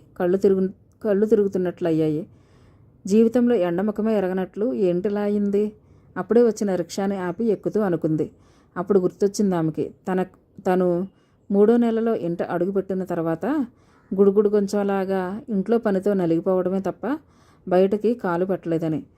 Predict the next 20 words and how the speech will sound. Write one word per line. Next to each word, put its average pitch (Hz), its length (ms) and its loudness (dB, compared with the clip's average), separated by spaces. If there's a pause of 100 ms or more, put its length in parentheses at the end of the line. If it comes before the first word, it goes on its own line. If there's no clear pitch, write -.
(300)
మూడు 214 220 6
నెలల 202 320 0
పైన 208 440 -2
బయటకి 185 420 -2
అడుగు 180 280 -2
పెట్టలేదు. 160 540 -2 (460)
అందరూ 214 340 4
ఫంక్షన్స్‌కి, 190 760 -6
సినిమాలకి, 180 720 -4
షాపింగ్స్‌కి 180 640 -4
వెళుతూ 185 400 0 (500)
మాట 165 240 0
వరుసకైనా 196 680 -2 (180)
తనని 196 220 0
ఎవరూ 170 320 0
రమ్మనలేదు. 160 680 -2 (960)
తను 214 120 4
వస్తే 214 440 0
పాపనెవరు 214 640 -4
చూస్తారు? 202 480 -4